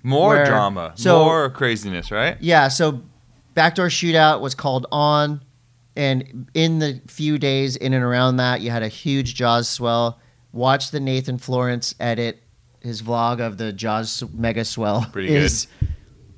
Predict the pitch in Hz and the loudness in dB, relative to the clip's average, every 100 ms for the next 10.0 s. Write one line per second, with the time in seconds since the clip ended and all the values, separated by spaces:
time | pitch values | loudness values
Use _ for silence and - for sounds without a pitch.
0 | - - - - 165 175 - 170 170 160 | -20 -20 -20 -2 0 0 0 0 0 0
1 | - 202 208 175 175 160 143 131 127 117 | -2 0 0 0 -2 -2 -2 0 0 0
2 | 170 233 277 254 160 143 117 113 - - | 0 2 2 -2 -2 -2 -2 -4 -4 -2
3 | 170 160 160 143 127 127 139 123 120 113 | 0 0 0 -2 -2 -2 -4 -6 -8 -8
4 | 117 120 107 - 175 170 123 123 - 127 | -8 -8 -8 -6 -2 2 2 -2 -6 -4
5 | 123 120 117 117 120 123 120 147 127 120 | -2 -2 -4 -4 -6 -6 -6 -2 -2 -2
6 | 120 120 117 117 113 - 113 110 - _ | -4 -4 -6 -6 -8 -6 -6 -6 -8 _
7 | _ _ _ _ _ - 147 135 139 180 | _ _ _ _ _ -4 -2 -2 0 2
8 | 190 190 185 - _ _ _ _ - 180 | 4 2 -2 -10 _ _ _ _ 0 2
9 | 175 185 175 151 151 139 131 131 135 | 2 0 -2 0 2 4 4 2 0